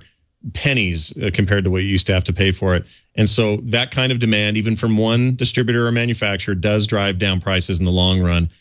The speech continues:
I'm thinking more in the lex-, ne-, next six months to a year, what that does to the price of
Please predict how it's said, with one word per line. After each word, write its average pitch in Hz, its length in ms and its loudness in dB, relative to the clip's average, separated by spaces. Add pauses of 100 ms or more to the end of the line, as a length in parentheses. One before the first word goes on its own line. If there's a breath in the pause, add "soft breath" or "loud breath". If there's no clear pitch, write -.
(160 soft breath)
I'm 131 160 2
thinking 117 400 0
more 98 160 2
in 92 80 0
the 87 80 0
lex-, 87 420 0
ne-, 107 280 0
next 95 300 0
six - 220 -4
months 95 280 2
to 95 120 0
a 87 40 2
year, 90 420 0 (360 soft breath)
what 95 200 0
that 95 240 -2
does 82 340 -2
to - 100 -4
the 90 60 0
price 87 460 0
of 85 360 0